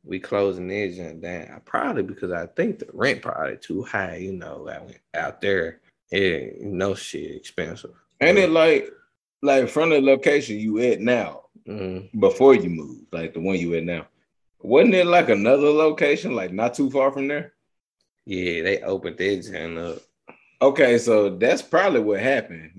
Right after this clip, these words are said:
Speaker 2: because I've seen a lot of situations like that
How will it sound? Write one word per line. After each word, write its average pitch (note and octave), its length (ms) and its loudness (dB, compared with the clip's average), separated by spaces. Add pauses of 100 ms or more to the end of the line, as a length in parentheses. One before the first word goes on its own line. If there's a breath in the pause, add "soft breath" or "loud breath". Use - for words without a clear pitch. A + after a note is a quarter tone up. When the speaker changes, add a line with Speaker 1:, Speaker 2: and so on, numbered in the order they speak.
Speaker 2:
because A2 600 4
I've C#3 220 0
seen D3 300 0
a A#2 40 -2
lot A#2+ 200 0
of G#2+ 80 -8
situations G#2+ 680 -6
like G2 280 -2
that G2 280 -2